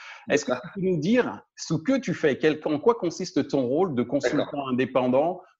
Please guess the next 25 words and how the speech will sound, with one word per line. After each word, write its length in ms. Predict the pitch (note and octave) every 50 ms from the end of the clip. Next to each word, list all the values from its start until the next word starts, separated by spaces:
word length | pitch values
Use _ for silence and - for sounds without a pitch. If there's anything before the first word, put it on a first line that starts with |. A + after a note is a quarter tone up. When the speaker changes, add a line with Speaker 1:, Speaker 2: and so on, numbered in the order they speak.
| _ -
Speaker 1:
euh, 100 | G#2+ G#2+
Speaker 2:
Excuse-moi. 160 | A2 G#2 G#2+ F#2+
Speaker 1:
dans 160 | C#3+ D3+ D#3
le 80 | D3
domaine, 560 | C3 A#2+ C3+ B2+ C3 C#3 D3+ F3 F3 C#3 G#2+ - -
euh, 320 | G#2 G#2 A2 G#2+ G#2+ G#2 G#2
de, 440 | G#2 G2+ A#2+ B2 B2+ B2+ C3 B2 - -
euh, 960 | G#2 G2+ F#2+ F#2+ F#2+ F#2+ F#2 F2+ F2+ F2+ F2+ F2 F2 F2 E2+ E2+ E2 E2 F2+
pour, 180 | F2+ - -
pour 160 | - - G3 F#3+
le 100 | E3+ -
compte 220 | - E3 D#3+ D3
des 200 | C3 B2+ A2+ A#2+
annonceurs 580 | A2+ A2+ A2+ A#2+ - - G#3 A3+ A3 - F2+ - _ _ _ _ -
et 200 | - A#2 C3 C3
dans 120 | A2 G2+ G2+
le 40 |
domaine 240 | G2+ G2+ G#2+ A#2+ B2+
de 60 | A2+
la 100 | G#2 G2
publicité 400 | F#2+ - - G#2 G2 - - -
et 60 | C#3+ C3+
du 80 | A#2+
marketing 420 | A2+ G#2+ G#2 - G#2 - - A2 G#2
digital ? 360 | G2 F2+ F#2 F2+ - -